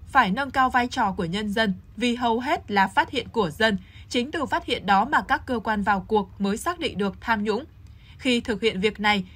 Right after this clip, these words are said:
vai trò giám sát, phản biện xã hội của Mặt trận Tổ quốc Việt Nam cũng được thực hiện mạnh mẽ hơn nữa. Cùng quan tâm đến vai trò của Mặt trận Tổ quốc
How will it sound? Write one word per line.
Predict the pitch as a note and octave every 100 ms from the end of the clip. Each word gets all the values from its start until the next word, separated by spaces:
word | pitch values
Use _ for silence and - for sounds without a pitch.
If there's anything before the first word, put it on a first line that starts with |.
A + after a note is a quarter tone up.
| -
vai | C4+ D4+
trò | D4 A#3+
giám | G3 G3
sát, | B3+ D#4+ F4+ -
phản | - A#3+ E3+
biện | G#3+
xã | F3+ -
hội | - G3 -
của | G3+
Mặt | F3 G3
trận | - A#3 -
Tổ | G#3+ D#3
quốc | D#4 E4
Việt | A#3+ G3
Nam | A3 G#3 - -
cũng | - D4
được | D4
thực | - F#3+
hiện | G#3 G3 -
mạnh | G#3+ E3+
mẽ | F3+ G3+
hơn | B3 G3
nữa. | F#3+ C3+ - - - - - -
Cùng | C4+
quan | B3+ C#4+
tâm | C4 C4+ C4
đến | A3 G3+
vai | D4 C#4+
trò | C4 B3+ G3+
của | G#3
Mặt | F3 G3
trận | - G#3 -
Tổ | G#3 F3+
quốc | D4 G4+